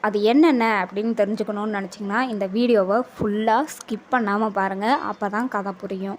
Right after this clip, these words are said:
இப்போ முதல் கதைக்குள்ள போலாம். முன்னாடி ஒரு காலத்துல தக்ஷன் அப்படின்ற ஒருத்தர் இருக்காரு. இவர் வந்து யாருன்னு பார்த்தீங்கன்னா, பிரம்மாவோட பையன். இவருக்கு வந்துட்டு சிவபெருமானை பிடிக்காது. ஏன் அப்படின்னு பார்த்தீங்கன்னா,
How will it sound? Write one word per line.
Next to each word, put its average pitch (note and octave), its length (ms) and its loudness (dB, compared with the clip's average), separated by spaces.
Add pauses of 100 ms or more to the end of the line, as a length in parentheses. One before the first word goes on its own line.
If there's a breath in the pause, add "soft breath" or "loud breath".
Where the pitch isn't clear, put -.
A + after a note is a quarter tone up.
(140)
இப்போ C#4 440 4
முதல் B3 340 2
கதைக்குள்ள G#3 460 -2
போலாம். G3+ 300 -2
முன்னாடி D4+ 440 4
ஒரு G#3+ 180 4
காலத்துல G#3 420 0
தக்ஷன் G#3+ 480 -4
அப்படின்ற G3+ 560 -2
ஒருத்தர் G3+ 260 -6
இருக்காரு. G3 360 -4
இவர் E4 340 4
வந்து A#3 220 4
யாருன்னு G3+ 440 2
பார்த்தீங்கன்னா, G3+ 320 -2 (120)
பிரம்மாவோட G#3 640 2
பையன். F#3+ 360 -6 (380 loud breath)
இவருக்கு C#4+ 420 4
வந்துட்டு A3 200 0
சிவபெருமானை A3 680 0
பிடிக்காது. G3 480 -4
ஏன் E4 300 4
அப்படின்னு G#3+ 400 0
பார்த்தீங்கன்னா, G3 300 -2